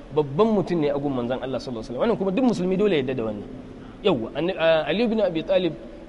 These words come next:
a, babba ne a cikin sahabban manzon Allah sallallahu alaihi wasallam, shine na hudu a daraja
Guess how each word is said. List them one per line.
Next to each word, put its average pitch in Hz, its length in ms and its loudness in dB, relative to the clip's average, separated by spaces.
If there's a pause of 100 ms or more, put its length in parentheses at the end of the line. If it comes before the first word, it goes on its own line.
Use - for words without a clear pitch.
(280)
a, 143 520 2
babba 147 540 4
ne 214 120 6
a 160 80 -2
cikin 180 200 -4
sahabban 143 320 -2 (160)
manzon 131 160 -2
Allah 143 160 0
sallallahu 127 240 -4
alaihi 165 80 2
wasallam, 170 160 2 (320)
shine 170 340 2
na 143 100 4
hudu 170 280 6
a 147 80 0
daraja 165 380 6